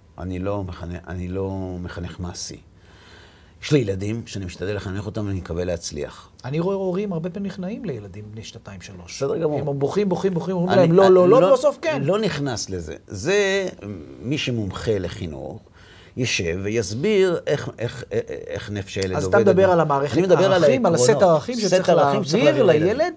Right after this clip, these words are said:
Speaker 2: ולהאמין בערכים, נסכם את זה, להאמין בערכים של עצמך, כי מזהים את הפרצות.
Speaker 1: יפה.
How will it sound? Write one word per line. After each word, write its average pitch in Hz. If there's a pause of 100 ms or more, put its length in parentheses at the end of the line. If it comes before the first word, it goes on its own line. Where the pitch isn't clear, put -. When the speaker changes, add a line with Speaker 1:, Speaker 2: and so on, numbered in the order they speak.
(120)
Speaker 2:
ולהאמין 160
בערכים, 160
נסכם 151
את 135
זה, 131
להאמין 139
בערכים 151
של 165
עצמך, 139
כי 151
מזהים 143
את -
הפרצות. 139
Speaker 1:
יפה. -